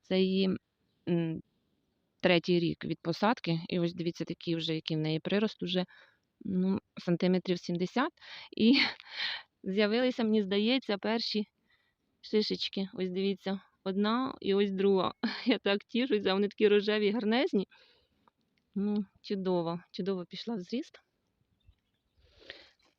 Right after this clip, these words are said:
Тут в мене ще на цій клумбі буде квітувати бузина чорна. Вона вже викинула суцвіття. Тут буде три, три квіточки,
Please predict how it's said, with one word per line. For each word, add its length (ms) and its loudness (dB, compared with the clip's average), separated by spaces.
Тут 200 -6
в 20 2
мене 200 0
ще 140 -2
на 120 0
цій 140 -12
клумбі 320 0
буде 340 -2
квітувати 560 -6
бузина 420 -2
чорна. 400 -4
Вона 180 -2
вже 220 -6
викинула 500 -2
суцвіття. 600 -4
Тут 140 -14
буде 440 -2
три, 240 0
три 140 0
квіточки, 500 -2